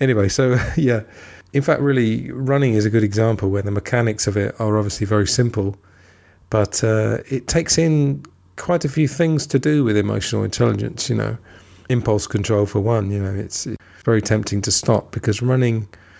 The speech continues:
I used to run fairly long distances, but my body is much more designed. I mean, I was a four hundred meter runner at school.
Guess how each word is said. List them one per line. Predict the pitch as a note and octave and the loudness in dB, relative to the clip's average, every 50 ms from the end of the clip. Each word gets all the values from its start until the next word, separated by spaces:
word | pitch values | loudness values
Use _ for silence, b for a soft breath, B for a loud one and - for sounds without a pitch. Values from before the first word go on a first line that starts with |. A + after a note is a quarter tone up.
| B B B B B B | B B B B B B
I | B2 | 0
used | A#2+ A#2 A#2 - - | 2 2 2 2 0
to | A#2+ | 0
run | G2+ G#2+ G#2 G#2 G#2 G2+ G#2 G#2 G#2+ A#2+ - - | 2 2 2 2 2 0 -2 -4 -6 -6 -8 -10
fairly | - - C#3 C3 B2 A#2+ A2 | -6 -2 0 2 2 2 2
long | G#2 G2+ G2+ G#2 | 2 2 2 2
distances, | G#2+ G#2 - - B2+ - - A2 G2 - | 0 0 -2 -2 -6 -6 -4 -4 -4 -4
but | A2+ A#2+ | -4 -4
my | A2 A2 G#2+ A2 | -2 0 0 2
body | G#2+ - G#2+ G#2 G#2 G2+ | 2 2 2 2 4 2
is | G2+ G2 G#2+ | 2 2 0
much | A#2 A2+ - - - | -2 -4 -4 -2 -2
more | G#2+ G2+ F#2+ | 0 0 2
designed. | G2+ G2 G2 G#2+ G#2 G2+ G2 G2 G2+ G2 G#2+ | 0 0 2 2 2 2 2 0 0 -2 -4
I | G2 | -4
mean, | G2 G2+ | -4 -2
I | G#2 G#2 | -4 -4
was | G2+ G2 | -4 -4
a | G2 | -6
four | - - - G#2+ G2+ | -4 0 2 2 2
hundred | G2 F#2+ G2 F#2+ F#2+ | 2 0 -2 -2 -2
meter | G2+ G2+ F#2+ - G2+ | -2 -2 -2 -2 -2
runner | F#2+ F#2+ F#2+ G2 G2 G#2 | -2 -2 -2 -2 -4 -4
at | C3 - | -6 -6
school. | - - - G#2 G2+ G#2 G2+ | -6 -4 -2 -2 -2 -2 -4